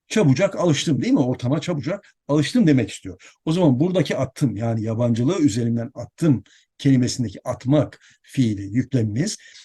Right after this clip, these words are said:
nedir? Anlam olarak mecaz anlamdır. Şimdi yan anlamlı diğer, e, cümlelere bakalım. "Sıcak olunca ceketleri sırtımızdan attık." Bakın burada da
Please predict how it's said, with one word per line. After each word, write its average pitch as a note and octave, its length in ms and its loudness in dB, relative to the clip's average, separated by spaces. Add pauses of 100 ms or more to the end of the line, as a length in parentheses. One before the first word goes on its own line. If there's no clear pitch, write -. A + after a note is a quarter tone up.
(100)
nedir? C3+ 720 2
Anlam A2+ 320 2
olarak A#2+ 540 -4
mecaz A2+ 580 -2 (160)
anlamdır. G#2 520 0 (380)
Şimdi G#3 320 -2
yan A3 160 2
anlamlı F#3 400 2
diğer, F#3 380 0
e, A#2 320 -2
cümlelere A#2+ 500 2
bakalım. A2 480 -4 (140)
"Sıcak E3+ 440 -2
olunca A#2+ 320 2
ceketleri C3+ 480 -4
sırtımızdan A#2+ 580 -4
attık." - 320 -4
Bakın A2+ 240 -6
burada G#2+ 220 -4
da F3+ 200 0